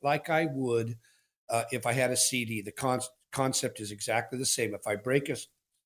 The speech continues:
a three-year C D early, I'm gonna pay back some of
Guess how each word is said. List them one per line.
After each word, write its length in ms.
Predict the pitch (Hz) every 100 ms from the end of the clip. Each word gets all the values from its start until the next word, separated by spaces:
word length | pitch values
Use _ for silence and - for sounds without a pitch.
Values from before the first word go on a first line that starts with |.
| - -
a 180 | 120 107
three-year 440 | - 139 143 139
C 260 | 139 - 139
D 240 | 135 139 127
early, 340 | 131 160 220 - _ -
I'm 140 | 113
gonna 140 | 120
pay 240 | 117 117 117
back 280 | 120 120 -
some 260 | - 120
of 140 | 120